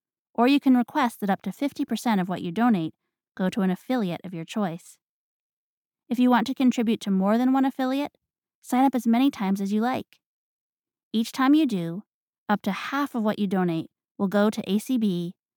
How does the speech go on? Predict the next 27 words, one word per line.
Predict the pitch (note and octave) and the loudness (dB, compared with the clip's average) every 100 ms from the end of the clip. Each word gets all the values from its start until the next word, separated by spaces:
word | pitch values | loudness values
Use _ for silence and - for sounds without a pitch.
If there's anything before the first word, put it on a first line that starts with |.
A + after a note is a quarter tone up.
| _ | _
and | G#3+ | 2
the | A3+ | 4
other | B3 D#4+ | 4 0
half | B3 E3+ F3 - | 0 -2 -4 -6
will | |
go | F#3+ F#3 | -6 -6
to | F#3+ | -4
the | F#3+ | -6
affiliate | F#3 B3+ B3 F3+ - | -4 -4 -2 -4 -6
of | F3 | -10
your | E3 | -10
choice. | - A3 E3 - - _ _ _ _ _ _ _ _ _ - | -6 -4 -6 -12 -20 _ _ _ _ _ _ _ _ _ -6
If | A3 | 0
you're | A#3+ - | 0 4
already | G#3 A#3 C#4 | 4 4 2
an | B3+ | 0
M | F3+ F#3+ | 2 2
M | F#3+ | 2
S | F3+ - | 0 -2
donor, | A#3+ D4 A#3+ D#3 E3 _ _ _ | 0 2 2 0 -8 _ _ _
but | - | -6
you'd | F3+ F#3 | -2 0
like | G3 G3+ | 0 -2
to | F3+ | -4
increase | F3 - D4 D#4+ | -6 -4 -4 -4
that | - G3+ | -4 -4
donation, | F3+ E3 E3 E3 F3 D#3+ | -4 -6 -8 -8 -8 -8